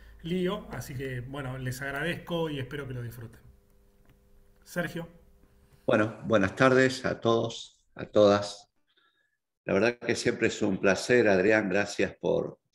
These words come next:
Speaker 2: por darme esta posibilidad de participar en la Semana unipe Virtual veinte veintidós. Eh, Adrián es un entusiasta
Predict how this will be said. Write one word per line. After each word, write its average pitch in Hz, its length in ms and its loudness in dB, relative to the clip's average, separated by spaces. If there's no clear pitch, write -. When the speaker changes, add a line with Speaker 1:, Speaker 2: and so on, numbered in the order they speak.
Speaker 2:
por 80 220 -2
darme 85 720 0
esta 85 300 -4
posibilidad 82 760 2
de 87 100 2
participar - 1200 -4
en 82 100 -2
la 80 120 2
Semana 80 800 -2
unipe 78 720 -2
Virtual 101 500 2
veinte 80 300 0
veintidós. 80 760 -2
Eh, 80 680 2
Adrián 98 500 4
es 101 300 -2
un 85 680 -4
entusiasta 104 1200 0